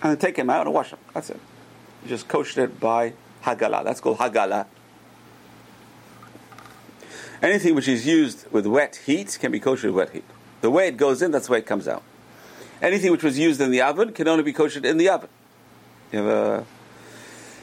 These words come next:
according to Sephardim, glass does not need to be koshered. Interesting.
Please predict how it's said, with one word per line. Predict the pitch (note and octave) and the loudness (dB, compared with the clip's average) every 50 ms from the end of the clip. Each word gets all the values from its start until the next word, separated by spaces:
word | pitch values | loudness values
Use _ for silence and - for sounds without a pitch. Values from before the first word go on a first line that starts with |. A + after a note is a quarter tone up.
| - - - - - - - | -16 -16 -16 -16 -20 -16 -14
according | - - F3 F#3 F3+ | -2 0 0 0 0
to | - | -2
Sephardim, | - - - C#3+ C#3 C#3+ D#3+ C#3+ | -6 -2 0 0 2 2 2 0
glass | A#2 B2+ C3+ C#3+ C#3+ C3+ - - _ | 2 0 0 0 -2 -6 -12 -20 _
does | - A2+ G2+ | -6 -4 -2
not | B2+ B2 A2+ | 0 -2 -2
need | A2 A2 - | -2 -4 -4
to | G#2 | -4
be | G2+ | -4
koshered. | - A2 F#2+ - - - - - | -2 -2 -4 -4 -8 -10 -4 -2
Interesting. | A#2+ B2+ A#2 A2 G2 - - - | -2 -2 -2 -8 -8 -8 -10 -10